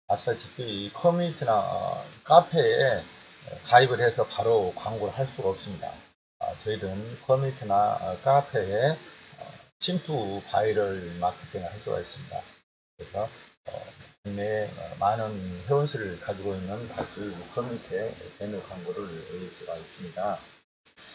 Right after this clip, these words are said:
아, 지금까지 제가, 어, 저희 가온 컴퍼니에서 여러 가지 마케팅 기법을,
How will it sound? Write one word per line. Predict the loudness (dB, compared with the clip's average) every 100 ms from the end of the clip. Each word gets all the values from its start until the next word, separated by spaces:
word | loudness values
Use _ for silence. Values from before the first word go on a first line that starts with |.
| -18 -14
아, | -12 -12 -14 -18 _ _
지금까지 | -8 2 2 2 -2
제가, | 2 6 6 4
어, | 0 -6 -6 -6 -8 -10 -12 -18 -20 _ _ -8
저희 | -6 -4
가온 | 4 6 6 2 -6 -2
컴퍼니에서 | -2 0 -2 0 -4 0 -2 -2 -4
여러 | -4 -2
가지 | -2 -4 -8 -8 -4
마케팅 | -4 -6 -12 -10 -12
기법을, | -10 -6 -4 -4